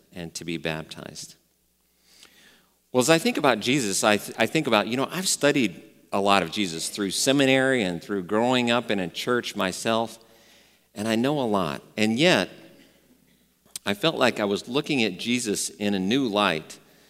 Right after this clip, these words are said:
just nine days ago because I got to go on a field trip. And, uh, you know, for a lot of kids here, don't you love kids? You like going on field trips?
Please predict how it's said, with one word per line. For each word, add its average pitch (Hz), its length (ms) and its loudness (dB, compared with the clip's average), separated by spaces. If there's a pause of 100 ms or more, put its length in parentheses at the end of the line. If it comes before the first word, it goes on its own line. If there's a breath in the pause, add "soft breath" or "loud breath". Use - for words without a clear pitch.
(300 soft breath)
just 110 340 -2
nine 113 380 4
days 107 280 2
ago 78 200 -4
because 120 260 -4
I 139 60 6
got 170 200 4
to 147 60 -2
go 135 120 2
on 123 100 2
a 107 60 2
field 107 320 0
trip. - 200 -6 (240)
And, 101 120 0
uh, 113 60 2
you 117 180 0
know, 117 40 2
for 117 140 -2
a - 20 2
lot 120 220 6
of 113 80 2
kids 120 260 0
here, 117 160 0
don't 127 220 -4
you 143 60 -4
love 113 300 0
kids? 110 220 -4
You 104 120 -6
like 104 180 -2
going 107 140 -2
on 101 80 -2
field 104 220 -6
trips? - 420 -8